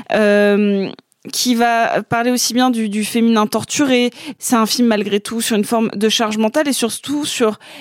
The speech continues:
l'incapacité qu'on donne aux femmes à prendre du plaisir ou juste une forme d'indé-, d'indépendance, euh, morale, mentale. Enfin, vraiment, c'est un, un film assez précurseur sur, euh, sur ce qu'on appelle aujourd'hui la charge mentale,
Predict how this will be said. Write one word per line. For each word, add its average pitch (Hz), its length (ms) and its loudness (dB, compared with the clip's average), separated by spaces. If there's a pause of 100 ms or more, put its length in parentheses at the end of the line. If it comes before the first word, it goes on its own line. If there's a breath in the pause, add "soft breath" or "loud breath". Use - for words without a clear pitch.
(140)
l'incapacité 247 1120 -2 (300 loud breath)
qu'on 220 360 0
donne 240 480 2
aux 202 140 2
femmes 262 480 0
à 196 160 0
prendre 262 640 2
du 208 120 -6
plaisir 226 460 0
ou 254 100 4
juste 240 280 -2
une 233 100 4
forme 240 260 0
d'indé-, 220 400 2
d'indépendance, 240 880 0
euh, 214 220 4
morale, 226 1000 0
mentale. 220 540 2
Enfin, 208 200 -2
vraiment, 208 240 0
c'est 254 140 -2
un, 185 160 0 (160)
un 202 160 0
film 269 240 0
assez 226 260 -2
précurseur 233 560 -4
sur, 202 240 -2
euh, 190 120 0
sur 196 180 -10
ce - 40 -16
qu'on 190 200 -4
appelle 262 320 0
aujourd'hui 214 320 -2
la 202 100 0
charge 202 300 -2
mentale, 262 400 0